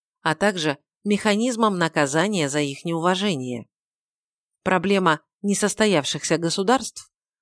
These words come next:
английский «failed states», заключается в отсутствии механизма принуждения к соблюдению законов и связанной с этим процессом дисперсии силы, когда межличностные и межгрупповые отношения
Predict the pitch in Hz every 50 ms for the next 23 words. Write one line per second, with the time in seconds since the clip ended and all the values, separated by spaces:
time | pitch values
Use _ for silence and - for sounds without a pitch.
0 | _ _ - 180 175 170 156 160 156 147 139 - - - 151 143 - - - -
1 | 190 180 156 135 143 139 - - - - 180 131 - - - - - - _ _
2 | _ _ _ _ _ _ _ _ _ - 175 160 - 180 - 196 208 214 208 -
3 | 277 277 262 247 - - 226 185 170 180 170 - - - 214 254 247 - - -
4 | 160 165 160 151 147 151 156 - - 170 156 160 180 202 214 185 196 196 185 180
5 | _ _ _ _ - 214 214 202 196 180 160 147 147 175 196 214 214 185 151 143
6 | - - - 160 151 160 170 160 147 165 160 156 147 143 127 139 147 147 - 202
7 | 220 220 214 202 - - _ _ _ _ _ - 240 220 - - 240 277 277 233
8 | 233 214 196 185 160 - - 185 - - 180 160 147 151 151 - - 196 202 -
9 | - 214 202 175 170 160 - - - 170 151 147 139 - - 185 190 185 - -
10 | 240 226 170 131 123 120 - _ _ _ _ _ _ _ _ - 196 185 160 170
11 | 175 175 175 170 156 170 196 226 240 - - 160 147 135 - - 160 156 156 147
12 | 156 165 175 175 165 151 143 160 160 151 - 165 165 156 160 156 151 143 139 -
13 | 147 151 151 - - 240 240 214 165 143 139 131